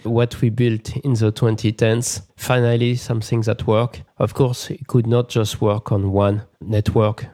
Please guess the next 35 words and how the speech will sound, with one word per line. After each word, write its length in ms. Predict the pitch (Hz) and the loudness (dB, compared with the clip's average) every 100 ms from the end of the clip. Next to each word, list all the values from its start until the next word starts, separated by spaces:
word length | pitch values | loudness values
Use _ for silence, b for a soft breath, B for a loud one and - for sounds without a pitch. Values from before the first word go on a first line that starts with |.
| - | -6
like 200 | 95 92 | -4 -4
three 240 | - 110 | 0 0
G. 400 | 98 107 110 110 | 2 2 2 0
It 100 | 110 | 0
had 220 | 113 117 | 0 0
to 100 | - | -2
work 320 | 110 104 98 - | 0 0 0 -2
across 440 | 101 123 113 110 | -2 0 2 2
the 80 | 107 | 0
internet, 600 | 104 107 101 101 101 - | 0 0 0 0 -2 -2
across 520 | - - - 113 107 | -4 -2 2 2 2
the 100 | 107 | 0
world. 400 | 101 101 101 110 - | 0 0 0 -4 -6
It 180 | 135 - | -6 0
had 240 | 117 113 | 0 0
to 100 | - | -4
work 400 | 110 101 107 - | 0 0 0 -2
with 340 | 107 98 - - - | -4 -4 -6 -6 -2
better 320 | 95 - 95 | -2 0 0
codecs. 720 | 113 - 151 143 131 - - - | 0 0 2 2 0 -4 -12 -12
So 560 | - - 120 113 104 - - | -8 0 2 2 0 -6 -6
that 180 | 123 120 | -2 0
has 160 | 147 | 0
been 240 | 120 123 107 | 0 -2 0
quite 300 | - 110 - | 0 0 0
amazing. 580 | 101 104 104 113 117 117 | 0 0 2 0 0 -2
I'm 160 | 123 117 | -2 -2
so 180 | - 120 | 0 0
glad 320 | 107 107 - | 2 0 -2
to 120 | - | -2
have 180 | 110 - | -2 -2
put 240 | - 104 | -2 0
S 220 | 101 98 117 | 0 0 2
M 120 | 104 | 2
S 320 | 107 - - | 2 0 -8